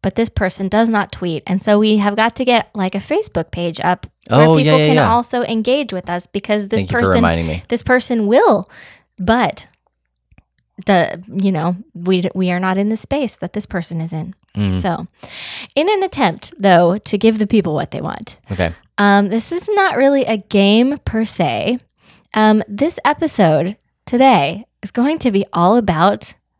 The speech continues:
Speaker 1: beards,
Speaker 2: Yo,
Speaker 1: which
Speaker 2: let's go.
Speaker 1: you will understand this later. For the, for the first part, though, I thought it would be fun to do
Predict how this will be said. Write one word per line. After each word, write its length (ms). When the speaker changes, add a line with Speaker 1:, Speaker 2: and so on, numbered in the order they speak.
Speaker 1:
beards, 800
Speaker 2:
Yo, 760
Speaker 1:
which 80
Speaker 2:
let's 280
go. 1300
Speaker 1:
you 180
will 160
understand 760
this 380
later. 500
For 200
the, 180
for 240
the 120
first 360
part, 260
though, 300
I 280
thought 200
it 80
would 140
be 120
fun 400
to 140
do 560